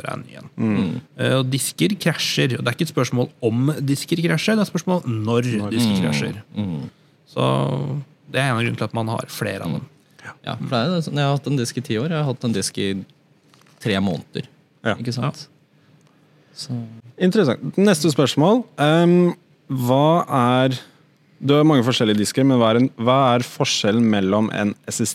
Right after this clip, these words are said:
Speaker 2: D-disk og en H D D-disk?
Speaker 1: Ja.
Speaker 3: Altså, en S S D er jo, betegnelsen der er jo solid state drive.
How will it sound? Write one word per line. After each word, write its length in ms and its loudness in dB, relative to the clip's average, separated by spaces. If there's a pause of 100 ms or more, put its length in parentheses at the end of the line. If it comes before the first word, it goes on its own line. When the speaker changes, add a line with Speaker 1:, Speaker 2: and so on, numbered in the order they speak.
Speaker 2:
D-disk 560 0
og 100 2
en 100 0
H 320 -6
D 120 -4
D-disk? 680 -6 (2000)
Speaker 1:
Ja. 160 2 (640)
Speaker 3:
Altså, 280 2
en 200 0 (380)
S 160 2
S 160 4
D 160 2
er 360 2
jo, 80 4 (360)
betegnelsen 540 0
der 160 4
er 140 2
jo 80 2
solid 340 0
state 260 -4
drive. 260 -4